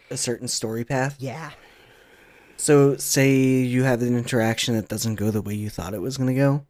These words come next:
Speaker 2: Mm.
Speaker 1: and they do a different thing. It's like, "All right, but I had this planned.
Speaker 2: Right.
Speaker 1: So I'm gonna go with what I have planned."
Speaker 2: Yeah.
Speaker 1: You know,
Speaker 2: Yeah.
Speaker 1: or what the script says, or, you know, "Well, I didn't plan on that happening. I don't know how to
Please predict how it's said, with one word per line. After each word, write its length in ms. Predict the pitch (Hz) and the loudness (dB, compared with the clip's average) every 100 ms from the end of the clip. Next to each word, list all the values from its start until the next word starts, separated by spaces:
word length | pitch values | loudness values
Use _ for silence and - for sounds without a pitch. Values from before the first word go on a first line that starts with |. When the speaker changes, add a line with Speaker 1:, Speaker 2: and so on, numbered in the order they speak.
| - | -6
Speaker 2:
Mm. 300 | 143 135 104 - _ _ _ - | -4 -4 -6 -16 _ _ _ -8
Speaker 1:
and 160 | 131 120 | -2 0
they 100 | 113 | 0
do 160 | 110 | 0
a 40 | 110 | -2
different 300 | 104 98 - | -4 -6 -2
thing. 300 | 143 101 87 _ _ - | -2 -2 -10 _ _ -12
It's 120 | - | -2
like, 160 | 139 131 | 0 2
"All 120 | 185 160 | 6 8
right, 200 | 127 123 | 6 4
but 140 | 143 | 2
I 20 | |
had 220 | 170 156 | 4 4
this 160 | 131 - | 2 -2
planned. 440 | - 107 58 - _ _ _ _ _ 156 | -4 -6 -6 -16 _ _ _ _ _ -12
Speaker 2:
Right. 340 | 139 117 98 | -4 -4 -2
Speaker 1:
So 200 | - 139 | 4 6
I'm 80 | 139 | 8
gonna 140 | 143 | 6
go 200 | 135 131 | 8 6
with 120 | 127 | 6
what 120 | 117 117 | 4 4
I 60 | |
have 220 | 110 95 | 2 0
planned." 380 | - 98 50 - _ _ _ | 0 -2 -4 -18 _ _ _
Speaker 2:
Yeah. 280 | 131 123 101 - _ _ _ _ _ | -14 -12 -14 -20 _ _ _ _ _
Speaker 1:
You 100 | 123 | -4
know, 260 | 117 107 101 | -2 -2 -2
Speaker 2:
Yeah. 60 | 98 | 0
Speaker 1:
or 160 | 117 | 0
what 280 | 110 113 - 156 | 0 -2 -6 -12
the 220 | 139 143 | 0 0
script 420 | - - 135 - | 0 0 -2 0
says, 440 | - 98 76 - - | -4 -4 -6 -8 0
or, 460 | 160 135 135 127 127 | 0 2 2 0 -2
you 160 | 127 | -4
know, 260 | 117 113 113 _ _ _ _ _ - | -6 -6 -10 _ _ _ _ _ -2
"Well, 100 | 196 180 | 6 6
I 60 | |
didn't 260 | 180 190 180 | 8 4 4
plan 280 | 185 170 151 | 6 6 8
on 120 | 135 | 4
that 140 | 123 | 0
happening. 500 | 135 147 143 123 113 | 2 2 2 0 0
I 60 | 113 | -2
don't 200 | 120 117 | -2 -4
know 200 | 117 110 | -6 -6
how 160 | 113 107 | -4 -4
to 220 | 104 | -6